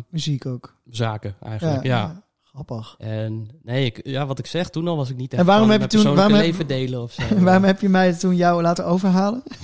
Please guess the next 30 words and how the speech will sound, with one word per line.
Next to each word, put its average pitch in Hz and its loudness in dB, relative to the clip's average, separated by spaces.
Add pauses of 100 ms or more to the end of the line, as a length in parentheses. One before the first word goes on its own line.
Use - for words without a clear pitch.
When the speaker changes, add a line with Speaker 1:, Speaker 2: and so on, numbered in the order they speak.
(180)
Speaker 2:
Nee, 151 4
jij 165 6
hebt 170 4
hem 156 2
voor 160 4
mij 151 2
aangemaakt 160 0
en 175 0
gezegd, 156 0
"Hier 170 -2
is 156 -2
je 160 -4
inlog 165 0
en 165 2
hier 165 2
is 160 -2
je 156 -2
wachtwoord." 240 2
Speaker 1:
Oh, 285 2
dit 254 -6
is - -2
shit, 320 -4
want 302 -8
Speaker 2:
En 269 -8
er 165 0
Speaker 1:
dit - 2
is - 0
Speaker 2:
staan 175 2
Speaker 1:
echt - -2
lang 190 4